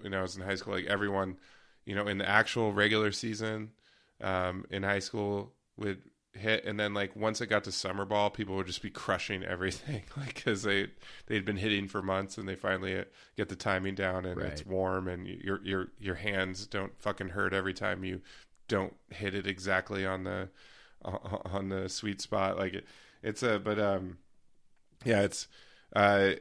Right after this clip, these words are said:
Speaker 1: I, they always start slow, but W S U starts slower. It always seems on offense, and I, it,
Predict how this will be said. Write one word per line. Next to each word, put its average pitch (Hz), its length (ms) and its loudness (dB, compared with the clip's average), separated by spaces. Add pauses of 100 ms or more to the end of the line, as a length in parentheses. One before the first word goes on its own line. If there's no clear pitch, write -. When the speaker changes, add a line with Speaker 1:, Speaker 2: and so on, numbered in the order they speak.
(120)
Speaker 1:
I, - 380 -4
they 131 160 6
always 135 220 8
start 117 160 2
slow, 113 160 0
but 104 100 4
W 131 220 2
S - 100 -2
U 113 80 -2
starts 101 360 0
slower. 95 840 -2
It 95 80 -4
always 95 300 2
seems 92 540 -4
on 95 120 -4
offense, 92 540 -4
and 95 220 -8 (800)
I, 92 180 -2
it, - 800 -8